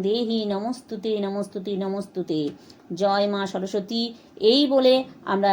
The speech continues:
মা সরস্বতীকে প্রণাম করব এবং মা সরস্বতীর কাছ থেকে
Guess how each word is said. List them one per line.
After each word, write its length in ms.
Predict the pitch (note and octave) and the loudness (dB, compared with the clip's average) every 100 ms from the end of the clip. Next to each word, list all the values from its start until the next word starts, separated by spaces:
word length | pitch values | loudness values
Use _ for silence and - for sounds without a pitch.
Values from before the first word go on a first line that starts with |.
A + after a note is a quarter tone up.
| G3 | 4
মা 160 | F#3+ F3+ | 2 0
সরস্বতীকে 540 | F#3+ F#3+ F#3 F#3 G3 | -2 -6 -6 -6 -4
প্রণাম 400 | F#3+ F#3+ F#3+ G3 A3+ | -2 0 0 0 -2
করব 260 | A3+ A#3 A3+ A3+ G3+ - - | -2 -2 2 2 2 -2 -8
এবং 200 | G3 G3 G3+ | 0 2 2
মা 160 | G3 F#3 | 2 0
সরস্বতীর 480 | F3+ F3+ G3 G#3 G#3+ | 0 -4 -4 -8 -4
কাছ 180 | G3+ F#3+ | -2 -2
থেকে 280 | A3 G3 G3+ | -4 -2 0